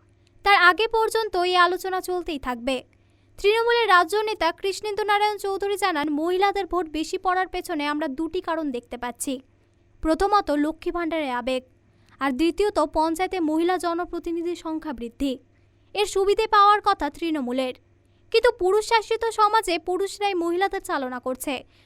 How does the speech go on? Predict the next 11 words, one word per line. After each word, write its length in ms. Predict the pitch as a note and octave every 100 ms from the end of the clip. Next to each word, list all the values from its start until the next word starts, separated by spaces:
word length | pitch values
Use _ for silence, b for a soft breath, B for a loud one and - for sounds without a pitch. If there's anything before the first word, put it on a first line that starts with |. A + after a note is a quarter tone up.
| b
ফলে 180 | E4 E4
ইচ্ছে 300 | D4+ D4+ F#4
থাকলেও 340 | F#4+ F#4+ D4+ D4
মহিলারা 480 | C#4+ D#4+ D#4+ E4+ E4+
নিজেদের 380 | D#4 D#4+ F4+ F#4
পছন্দ 340 | D#4 D4 F4+ F4+
মতো 240 | F4+ F4+ D#4+
ভোট 220 | C#4 D#4+
দিতে 200 | E4 D#4
পারছেন 360 | B3 B3 - B3
না। 160 | C4+